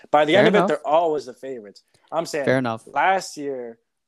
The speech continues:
Speaker 1: Golden State was probably fifth or sixth favorite in the league. You know what I'm saying? Not even, maybe even, right? They were
Speaker 2: That's
Speaker 1: not
Speaker 2: fair.
Speaker 1: supposed to make the championship.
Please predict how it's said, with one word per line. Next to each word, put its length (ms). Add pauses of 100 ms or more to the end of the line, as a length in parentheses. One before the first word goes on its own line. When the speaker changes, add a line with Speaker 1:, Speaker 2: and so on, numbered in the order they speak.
(220)
Speaker 1:
Golden 300
State 320
was 160
probably 460
fifth 340
or 60
sixth 360
favorite 220 (380)
in 60
the 80
league. 160 (200)
You 80
know 120
what 120
I'm 80
saying? 340
Not 180
even, 260 (520)
maybe 380
even, 360
right? 260 (260)
They 80
were 160
Speaker 2:
That's 40
Speaker 1:
not 180
Speaker 2:
fair. 100
Speaker 1:
supposed 340
to 60
make 160
the 60
championship. 540